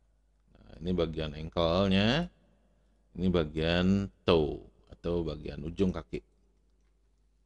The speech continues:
Ini lututnya pasin dulu. Ya, kira-kira tengah-tengah lah. Ya, nggak harus pas banget sih, cuman, eh, sebaiknya di tengah karena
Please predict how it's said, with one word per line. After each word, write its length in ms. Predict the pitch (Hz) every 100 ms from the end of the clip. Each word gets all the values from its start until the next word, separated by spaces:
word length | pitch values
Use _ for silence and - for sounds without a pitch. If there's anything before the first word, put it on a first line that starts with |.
| _ _ _
Ini 240 | 73 78 85
lututnya 560 | 76 - - 85 85 87
pasin 320 | 73 - 73
dulu. 240 | 73 76 90 - _ _ _ _ _ -
Ya, 160 | 71 92
kira-kira 400 | 98 98 117 135
tengah-tengah 720 | 113 104 92 98 98 92 82
lah. 80 | - _ _ _ _ _ _ _ _ _ -
Ya, 80 | - 60
nggak 160 | 90 95
harus 100 | 104
pas 220 | - 98
banget 320 | - 85 92
sih, 240 | - 80 80
cuman, 400 | 78 87 90 87 - _ _ -
eh, 480 | 85 82 80 78 78 _ _ _ _
sebaiknya 480 | - 95 95 101 120
di 20 | 95
tengah 240 | 98 95
karena 400 | 87 95 127 131